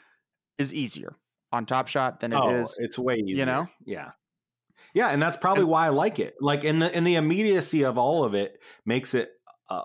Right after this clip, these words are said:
Speaker 2: a more compelling hobby to me. So I can't, I can't necessarily interact with cardboard on a daily basis, really. I mean, you can, but it's, like, not the same, right? Like,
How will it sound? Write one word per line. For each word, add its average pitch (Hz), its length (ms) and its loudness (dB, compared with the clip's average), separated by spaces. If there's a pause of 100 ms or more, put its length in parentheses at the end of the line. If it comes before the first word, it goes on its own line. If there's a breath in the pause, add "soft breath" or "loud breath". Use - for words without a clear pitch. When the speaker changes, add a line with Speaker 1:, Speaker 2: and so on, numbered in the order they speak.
Speaker 2:
a 107 80 -2
more 113 280 0
compelling 110 640 -2
hobby 110 420 -2
to - 140 -14
me. 76 280 -14 (280 loud breath)
So 127 560 2 (200)
I 123 140 0
can't, 165 480 -2 (800)
I 120 60 -2
can't - 360 -6
necessarily 135 760 -2
interact 123 640 -2
with 98 300 -4 (400 soft breath)
cardboard 107 500 0
on 110 160 -2
a 98 60 -4
daily 107 360 -2
basis, 110 540 -4
really. 76 260 -8
I 95 60 -6
mean, 123 160 0
you 135 120 -2
can, 196 420 -4
but 101 120 0
it's, 107 180 -2
like, 120 140 -2
not 151 280 -4
the 101 80 -4
same, 156 440 -6
right? 120 320 -2
Like, 110 360 -4